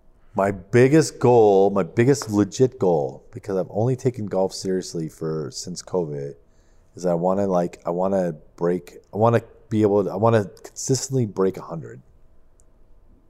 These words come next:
in eighteen. I, I mean,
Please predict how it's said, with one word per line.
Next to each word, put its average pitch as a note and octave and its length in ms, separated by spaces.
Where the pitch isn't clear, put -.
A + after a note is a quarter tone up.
in F2 80
eighteen. D2+ 500
I, F#2 80
I G2+ 40
mean, F#2 320